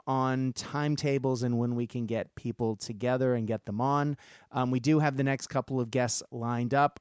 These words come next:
Uh, it is, n-, I'm not sure which will be on next, so I'm not gonna say anyone's name. I did tease Andy in the last episode. So, um, yes.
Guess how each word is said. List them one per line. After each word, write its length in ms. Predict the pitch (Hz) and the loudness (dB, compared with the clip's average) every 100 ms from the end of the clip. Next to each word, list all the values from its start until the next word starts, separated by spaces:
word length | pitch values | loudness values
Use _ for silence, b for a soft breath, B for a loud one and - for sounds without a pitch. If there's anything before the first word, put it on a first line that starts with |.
| - | -6
Uh, 220 | 127 120 - | -2 -2 -2
it 180 | 127 | -2
is, 300 | 127 123 110 - _ _ - | 0 0 -4 -8 _ _ -6
n-, 120 | 127 | -4
I'm 140 | 135 135 | 0 0
not 160 | 135 | 0
sure 180 | - 131 | -2 -2
which 420 | 113 139 226 - | 0 2 2 0
will 220 | 160 143 139 | -2 0 2
be 180 | 139 | 2
on 200 | 123 123 | 2 2
next, 240 | 123 127 - | 0 0 0
so 120 | 127 | 0
I'm 120 | 120 | 2
not 180 | 123 120 | 0 -2
gonna 160 | 123 113 | -2 -2
say 160 | 127 | -2
anyone's 400 | 117 110 107 101 | -2 -2 -6 -4
name. 260 | 143 151 139 | -2 0 0
I 80 | 110 | -2
did 280 | 117 107 | -4 -8
tease 280 | - 117 107 | -8 -6 -4
Andy 360 | 113 110 107 110 | -4 -4 -4 -4
in 80 | 104 | -4
the 80 | |
last 320 | 104 98 98 139 | -6 -8 -2 -2
episode. 500 | 147 135 143 131 - b b b | -2 0 2 2 0 b b b
So, 560 | - 135 123 117 113 | 0 2 4 4 4
um, 460 | 117 113 110 107 95 120 | 2 0 -2 -4 -8 -4
yes. 460 | 113 90 - - | -4 -4 -8 -10